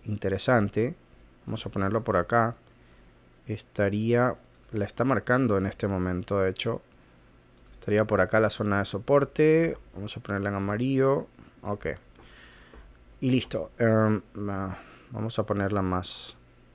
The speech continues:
ah, ahí. Listo.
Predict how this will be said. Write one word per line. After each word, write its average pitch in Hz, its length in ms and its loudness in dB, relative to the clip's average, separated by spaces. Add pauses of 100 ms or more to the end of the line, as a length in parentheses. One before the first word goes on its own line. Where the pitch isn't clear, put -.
(180)
ah, - 1000 -14
ahí. 87 160 -12 (760)
Listo. - 360 -4